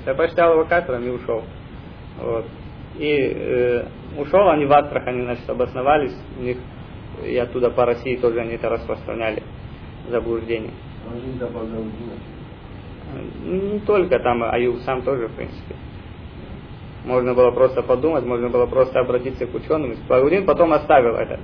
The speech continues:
Speaker 1: такфир, обвинение в неверии, он понял, что это неправильно, отошел от этого. Вот, перестал, понял, что это было заблуждение, что это была ошибка.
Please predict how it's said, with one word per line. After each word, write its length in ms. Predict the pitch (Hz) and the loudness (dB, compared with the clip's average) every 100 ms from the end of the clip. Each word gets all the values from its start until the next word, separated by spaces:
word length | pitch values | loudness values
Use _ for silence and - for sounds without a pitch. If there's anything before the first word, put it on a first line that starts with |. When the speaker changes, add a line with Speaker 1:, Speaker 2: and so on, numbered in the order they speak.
| - - - - | -12 -14 -14 0
Speaker 1:
такфир, 380 | - - 175 175 | 0 4 4 6
обвинение 480 | 127 131 139 135 127 | 4 2 2 2 2
в 60 | |
неверии, 280 | 131 147 160 | 2 4 6
он 440 | 143 135 - 131 | 4 2 -4 -4
понял, 260 | 120 143 127 | 2 4 4
что 100 | 127 | 0
это 120 | 127 | -2
неправильно, 640 | 127 127 147 160 156 160 147 - - - | -2 2 6 8 6 4 -2 -8 -10 -2
отошел 500 | 131 139 143 147 117 | 2 2 6 6 6
от 140 | - | 2
этого. 280 | 113 - - - - - - - - - | -4 -4 -8 -10 -14 -16 -16 -16 -16 -14
Вот, 200 | 117 113 - | -12 -10 -6
перестал, 500 | 120 120 - 127 110 | -4 -2 4 4 4
понял, 300 | - 139 123 | 4 6 4
что 140 | - 123 | 2 2
это 120 | 123 | 2
было 220 | 120 120 | 2 4
заблуждение, 520 | 117 113 120 131 147 | 2 2 0 0 0
что 80 | 120 | -2
это 100 | - | -4
была 200 | 113 117 | 0 0
ошибка. 400 | 110 - - | 0 -6 -12